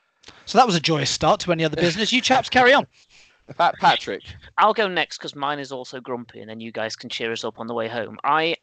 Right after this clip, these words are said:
Speaker 3: am fed up of gambling companies pretending they care about us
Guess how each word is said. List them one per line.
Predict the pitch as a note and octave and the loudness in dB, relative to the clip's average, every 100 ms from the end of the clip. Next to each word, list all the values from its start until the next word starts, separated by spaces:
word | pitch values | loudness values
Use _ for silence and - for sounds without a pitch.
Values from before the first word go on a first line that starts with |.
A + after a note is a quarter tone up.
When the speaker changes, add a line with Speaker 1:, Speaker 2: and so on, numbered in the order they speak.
| - | -4
Speaker 3:
am | C#3 C3+ C3 B2+ - _ | -2 -2 -4 -12 -14 _
fed | - - - D#3+ D#3+ C#3+ | -8 -8 -4 0 0 -2
up | C3 _ - _ | -8 _ -20 _
of | C#3+ C3 C3 A2+ _ - | -2 -2 -2 -8 _ -4
gambling | D3 D3+ D3+ C#3 B2+ B2 | -2 -2 -4 -8 -10 -12
companies | - A#2+ A2+ A#2+ G#2+ - | -14 -16 -16 -18 -18 -18
pretending | - - - - C#3 E3+ F3+ F3 E3 | -18 -18 -16 -10 -8 -8 -10 -10 -8
they | D3+ C#3 | -6 -8
care | - C3+ B2+ | -6 -2 -2
about | A2 G#2 G#2 - | -4 -8 -12 -14
us | - - | -18 -18